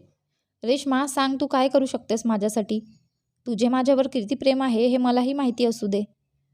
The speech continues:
फक्त एकदा मला स्वीकारा. मी तुमच्यासाठी स्वतःचा त्याग करेल आणि त्याच वेळी मी तुमची होईल."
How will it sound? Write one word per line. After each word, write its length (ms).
फक्त 260
एकदा 320
मला 220
स्वीकारा. 420
मी 120
तुमच्यासाठी 580
स्वतःचा 400
त्याग 240
करेल 220
आणि 140
त्याच 340
वेळी 220
मी 160
तुमची 280
होईल." 200